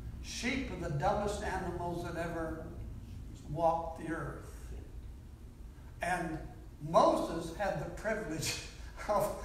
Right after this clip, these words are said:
leading these dumb sheep all over the desert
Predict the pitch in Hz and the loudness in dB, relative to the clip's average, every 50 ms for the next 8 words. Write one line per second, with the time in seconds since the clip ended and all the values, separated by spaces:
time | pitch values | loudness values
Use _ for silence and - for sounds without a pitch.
0 | - - - 190 196 262 269 247 226 226 220 214 202 196 202 202 202 208 202 202 | -8 -8 -6 -4 -2 -2 0 0 0 0 0 0 2 2 4 2 2 2 0 0
1 | 143 - 180 185 190 196 190 160 156 - - - - 226 175 160 147 - - 160 | 0 4 4 6 6 6 4 2 0 -2 -2 -4 -4 -2 -2 -2 -2 0 2 2
2 | 170 175 180 175 175 180 180 175 170 170 156 160 151 143 151 170 165 - - 143 | 4 4 4 2 2 0 0 0 -2 -2 -2 -2 -2 0 2 2 2 2 0 -2
3 | 143 - - | -2 -4 -6